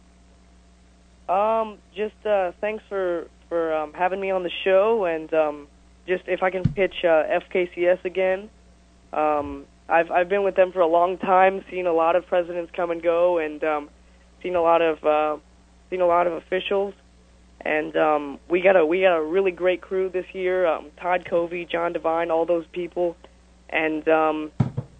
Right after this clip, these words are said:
if, uh, if there's any, um, if there's any car owners listening out there, uh, my website is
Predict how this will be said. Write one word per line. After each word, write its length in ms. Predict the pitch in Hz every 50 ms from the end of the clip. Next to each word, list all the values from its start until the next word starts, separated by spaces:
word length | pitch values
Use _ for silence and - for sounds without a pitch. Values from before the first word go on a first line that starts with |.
| - - - - - - -
if, 180 | - 170 170 165 - -
uh, 280 | 185 175 170 165 160 156 - -
if 180 | - 180 175 -
there's 240 | 196 214 208 185
any, 320 | 214 220 220 214 208 190 185
um, 340 | 180 170 160 156 151 139 - -
if 120 | - 156 -
there's 160 | 180 175 175
any 220 | 185 185 175 165
car 340 | - - - 190 185 - 226
owners 320 | 196 170 160 151 151 139 -
listening 320 | 160 156 - - 160 160 156
out 180 | 147 143 143
there, 300 | 160 156 156 151 147 147 - - - _ - - - _ _ - -
uh, 180 | - 156 151
my 160 | 160 165 180
website 460 | 190 185 196 185 - - 202 185 180 165
is 100 | 156